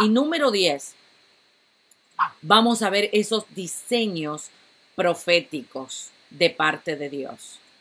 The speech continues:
Estos diseños proféticos vienen con un aceleramiento y lo vengo hablando constantemente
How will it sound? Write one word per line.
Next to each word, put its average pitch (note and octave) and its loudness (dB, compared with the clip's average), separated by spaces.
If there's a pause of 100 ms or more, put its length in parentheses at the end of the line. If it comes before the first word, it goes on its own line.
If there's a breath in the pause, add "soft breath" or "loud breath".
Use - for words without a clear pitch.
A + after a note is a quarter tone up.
Estos D4 -4
diseños G3+ -2
proféticos D#3+ -6
vienen F#3+ -2
con G3+ -4
un E3+ -6
aceleramiento E3 -4
y E3 0
lo E3 0
vengo A#3+ 0
hablando G3+ 0
constantemente F3+ -4